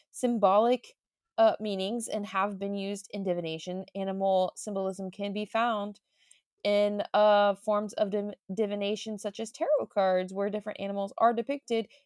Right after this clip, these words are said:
and carry specific interpretations. Animal encounters or sightings in nature can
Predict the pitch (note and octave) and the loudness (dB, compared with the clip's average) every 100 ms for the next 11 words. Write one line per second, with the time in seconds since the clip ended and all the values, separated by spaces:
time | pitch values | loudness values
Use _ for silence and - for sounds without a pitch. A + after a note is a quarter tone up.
0 | _ A3+ A3 A3 G#3+ A#3 A#3 A3+ - A3+ | _ 2 2 2 -2 0 0 -4 -8 -6
1 | G#3+ G#3+ G#3 F#3 F#3 C4+ D4 C#4+ C#4+ C4+ | -6 -8 -12 -10 -6 -2 -2 -2 -4 -4
2 | - - _ - C4 C#4 C4+ C4+ C4+ C4+ | -10 -20 _ -6 0 2 2 2 4 2
3 | C4 _ _ - - B3 A#3+ A#3 G#3 G#3+ | 0 _ _ -12 -4 -2 -2 -4 -4 -4
4 | G#3 G#3 G#3+ G#3+ G#3 G3 F#3 F#3+ G3+ - | -2 -2 -2 -4 -6 0 0 0 -6 -8
5 | G#3+ A#3 - A#3+ A#3 _ _ _ A#3+ | -6 -4 0 0 0 _ _ _ -6